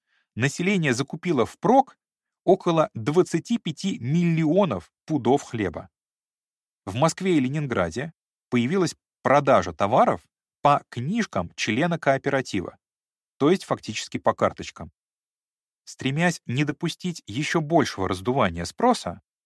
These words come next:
правительство приняло решение снижать и так невысокие заготовительные цены.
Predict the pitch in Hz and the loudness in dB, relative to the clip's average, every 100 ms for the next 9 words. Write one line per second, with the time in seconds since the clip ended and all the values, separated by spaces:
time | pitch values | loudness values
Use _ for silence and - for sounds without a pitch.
0 | _ _ 131 123 233 180 - 113 110 - | _ _ 0 2 0 -4 -4 0 0 0
1 | - 185 147 92 90 110 - 226 175 95 | 0 0 0 0 0 -2 -2 -4 -2 -4
2 | 87 _ - 143 151 143 214 214 - 170 | -6 _ -10 -4 -2 4 4 2 -4 -8
3 | 196 - 135 98 101 92 107 - 226 - | -8 2 2 2 -2 -4 -4 -2 -2 -4
4 | 87 80 _ 95 131 131 113 98 117 127 | -8 -8 _ -4 -4 -2 -2 -2 -4 -6
5 | 113 107 - 82 76 | -6 -6 -8 -10 -12